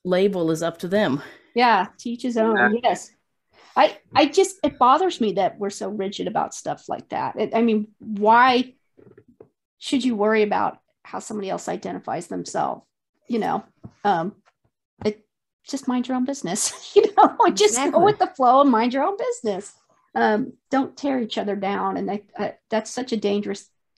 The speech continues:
Speaker 2: game to play because you end up tearing each other down and everybody loses. So,
Speaker 1: Right.
Speaker 2: yeah.
Speaker 1: So anyway, I had started following Jenna Tea Cake on Instagram. She's at J dot tea cake, like tea cake, t-,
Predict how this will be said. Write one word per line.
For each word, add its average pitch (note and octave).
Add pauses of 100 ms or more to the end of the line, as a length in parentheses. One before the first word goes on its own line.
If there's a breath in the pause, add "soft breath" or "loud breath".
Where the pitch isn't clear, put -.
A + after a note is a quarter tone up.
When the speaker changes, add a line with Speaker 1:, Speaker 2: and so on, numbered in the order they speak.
Speaker 2:
game G3+
to -
play F#3+
because A3
you G#3+
end A#3
up -
tearing E3+
each -
other D#3
down F#3
and F#3+
everybody G3
loses. F#3 (640 soft breath)
So, F#3
Speaker 1:
Right. E3
Speaker 2:
yeah. G#3 (560)
Speaker 1:
So B3+
anyway, C4
I G#3+
had B3
started D4
following B3
Jenna A#3+
Tea B3
Cake C#4
on F#3+
Instagram. B3
She's A3
at G3+
J G3
dot F3+
tea G#3+
cake, A3+
like F3 (760)
tea G3
cake, F3+ (220)
t-, -